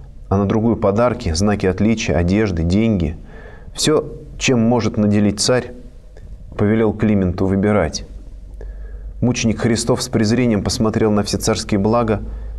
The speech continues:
и выбрал орудие мучений. Был истязаем невыразимо. Его тело, привязанное к колесу,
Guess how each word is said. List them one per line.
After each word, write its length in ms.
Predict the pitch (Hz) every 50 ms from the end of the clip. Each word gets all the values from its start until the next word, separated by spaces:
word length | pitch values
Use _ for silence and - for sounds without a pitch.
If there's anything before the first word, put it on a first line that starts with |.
| - - - - -
и 60 | 92
выбрал 360 | 90 107 107 107 98 87 85
орудие 340 | 87 90 95 90 92 90 87
мучений. 640 | 90 95 92 - - 104 92 80 73 - - - - - - - - - - - - - - - - - - - - -
Был 240 | 101 117 120 - -
истязаем 680 | 113 101 - - - 110 101 92 104 117 120 113 107 104
невыразимо. 800 | 101 98 92 101 104 107 107 98 107 104 95 87 - 85 - - _ _ _ _ _ _ - - - _ _ -
Его 200 | - 104 98 113
тело, 260 | 113 - 135 131 127 110
привязанное 560 | - - 107 107 117 113 104 107 104 101 98
к 60 | 101
колесу, 580 | - 107 104 107 104 - - 139 135 123 -